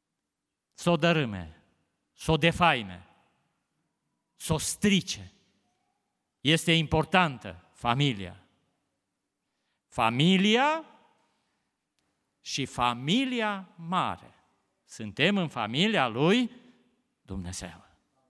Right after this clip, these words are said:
Și este important să avem în vedere lucrurile acestea. Și al treilea lucru,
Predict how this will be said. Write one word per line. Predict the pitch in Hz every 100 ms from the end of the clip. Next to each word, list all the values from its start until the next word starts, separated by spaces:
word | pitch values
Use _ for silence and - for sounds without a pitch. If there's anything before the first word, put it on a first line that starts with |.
| _ _ _ _ _ _
Și | - 139
este | 151 160
important | 156 165 156 - 143 98 92
să | -
avem | 120 123 170
în | 165
vedere | 135 123 147 147 147 - - _
lucrurile | 117 143 143 139 127 120
acestea. | 113 - 101 - 98 95 - _ -
Și | -
al | 160 147
treilea | 226 294 339 294 185
lucru, | 139 117 98 135 190